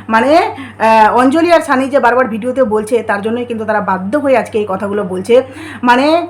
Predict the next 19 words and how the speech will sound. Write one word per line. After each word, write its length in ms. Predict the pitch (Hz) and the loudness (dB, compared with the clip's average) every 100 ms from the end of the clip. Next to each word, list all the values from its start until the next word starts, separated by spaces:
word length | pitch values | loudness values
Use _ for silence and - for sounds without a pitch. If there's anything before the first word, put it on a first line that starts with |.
| - | 0
দেখো, 320 | 285 302 214 - - | 4 4 2 -6 -8
আহ, 240 | 247 233 233 233 | 0 2 2 2
ট্রোলিং 400 | 320 330 370 392 | 4 4 4 2
কখন 280 | - 311 311 | 0 2 0
হয়? 240 | 285 285 | 2 2
যখন 400 | 254 240 277 294 302 | 2 0 0 0 -2
একটা 240 | 247 247 | -4 -4
জিনিস 260 | 262 262 269 214 | -2 -2 -4 2
বেশি 280 | 226 311 | 2 2
পরিমাণে 400 | 302 254 247 240 | 0 2 2 2
হয় 200 | 233 240 | 2 0
তখনই 320 | 233 220 240 240 | -2 -4 -6 -6
কিন্তু 220 | 233 226 | -4 -6
ট্রোলিং 380 | 220 214 220 226 | -2 0 0 2
হয়, 240 | 220 214 | 2 2
রোস্টিং 420 | 208 208 - 220 | 0 -4 -6 -8
হয়, 220 | 214 214 | -2 -2
তাই 160 | 208 339 | 0 2
না? 120 | 339 | 2